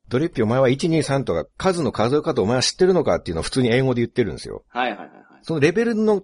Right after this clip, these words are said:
Speaker 1: 違いすぎるっていうか。<laughs>
Speaker 2: あ、そう。
Speaker 1: 一、二、三を教えるんだったら、
Speaker 2: <laughs> はい。
Speaker 1: なんか、「お前数の数え方とか知ってるか？」っていうその文章がわかるわけないっていう。
Speaker 2: <laughs> はい。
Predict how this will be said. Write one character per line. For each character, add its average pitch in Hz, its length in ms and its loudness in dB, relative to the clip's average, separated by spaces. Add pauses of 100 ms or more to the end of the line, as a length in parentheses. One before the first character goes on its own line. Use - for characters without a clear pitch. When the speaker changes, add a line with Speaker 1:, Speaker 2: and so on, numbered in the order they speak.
(120)
Speaker 1:
違 196 320 2
い 196 40 0
す 196 140 -4
ぎ 196 140 0
る 127 80 -2
っ - 40 -10
て - 120 -16
い - 40 -8
う - 40 -12
か。 - 160 -12 (200)
<laughs> - 280 -16 (280)
Speaker 2:
あ、 196 80 -6
そ 233 100 -2
う。 - 40 -2
Speaker 1:
一、 262 120 4
二、 240 260 4
三 240 300 2
を 131 220 4
教 - 180 0
え 226 120 6
る 247 140 -2
ん 214 40 0
だ 156 100 2
っ - 80 -6
た 92 120 -4
ら、 98 360 2 (220)
Speaker 2:
<laughs> 254 200 -16
は 151 60 -8
い。 - 40 -4
Speaker 1:
な 160 40 -2
ん - 40 -8
か、 - 80 0
「お - 220 -6
前 143 160 -6
数 220 240 -2
の 170 80 0
数 127 280 0
え 160 40 -4
方 190 220 -2
と 135 80 -4
か - 60 -4
知 - 140 -4
っ - 20 -18
て 214 100 4
る 185 100 4
か？」 160 160 4
っ 196 80 -2
て 156 60 -4
い - 40 0
う - 20 -4
そ 160 120 -2
の 220 100 4
文 233 240 2
章 220 200 2
が 117 120 0
わ 123 120 4
か 214 80 -2
る 196 60 0
わ 143 80 0
け 117 60 0
な 120 160 0
い 131 40 -2
っ - 20 -14
て - 180 -8
い 269 100 -2
う。 - 100 -8
Speaker 2:
<laughs> - 40 -10
は - 1400 -2
い。 120 100 -4